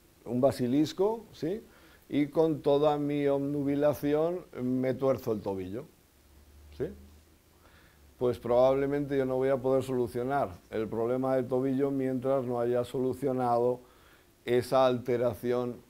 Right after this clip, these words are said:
emocional energética que me ha llevado a no estar consciente y a debilitar un circuito que me ha llevado a perder solidez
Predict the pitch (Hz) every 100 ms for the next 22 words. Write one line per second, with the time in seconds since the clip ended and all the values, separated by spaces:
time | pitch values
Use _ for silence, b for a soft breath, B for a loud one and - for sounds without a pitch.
0 | _ 110 120 123 123 131 123 123 123 127
1 | 127 127 - 123 113 120 123 107 120 120
2 | 120 123 120 123 123 123 120 113 - _
3 | - 117 117 131 127 - 127 123 120 123
4 | 123 117 117 127 127 120 120 120 120 117
5 | - b b b b _ _ 127 127 135
6 | 131 - 135 127 120 123 104 127 120 117
7 | 120 120 120 117 117 123 - 117 110 123
8 | 117 120 117 110 - b b b b _
9 | _ _ _ _ _ _ _ - - -
10 | 131 139 135 123 123 123